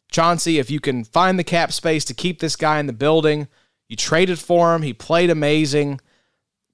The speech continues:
Keep this guy in-house. I'm feeling the same way about Julian Love. Uh, the Giants are, eh, let's see here. Are they on the list? They actually aren't on the list in terms of, like, needy safety teams.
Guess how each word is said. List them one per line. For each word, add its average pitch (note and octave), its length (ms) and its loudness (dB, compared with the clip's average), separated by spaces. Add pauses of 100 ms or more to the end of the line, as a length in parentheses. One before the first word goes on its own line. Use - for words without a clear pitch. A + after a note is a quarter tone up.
(140)
Keep A#3 180 -2
this A3 140 0
guy G3 180 2
in-house. F#3+ 400 2
I'm D3+ 300 -2
feeling G3+ 260 4
the F3 80 2
same E3 340 2
way D3+ 200 4
about B2+ 380 0
Julian C3 440 0
Love. A2 440 -4 (380)
Uh, A2 240 -4
the A2 120 -6
Giants C#3+ 800 0
are, C3+ 520 2 (760)
eh, A2+ 80 -10
let's A#2+ 220 -6
see G#2+ 280 -6
here. G2+ 440 -10 (220)
Are A2+ 80 -16
they B2+ 100 -8
on D#3+ 180 -4
the C#3+ 60 -6
list? D#3 280 -4
They D3+ 120 4
actually A3 480 2
aren't E3 320 2
on D3+ 220 2
the C3 80 -2
list C#3 400 0
in B2+ 100 -4
terms C#3 460 -2
of, C3+ 420 2 (400)
like, B2+ 180 -6
needy D#3+ 400 -2
safety D3 540 -4
teams. F#3 600 -4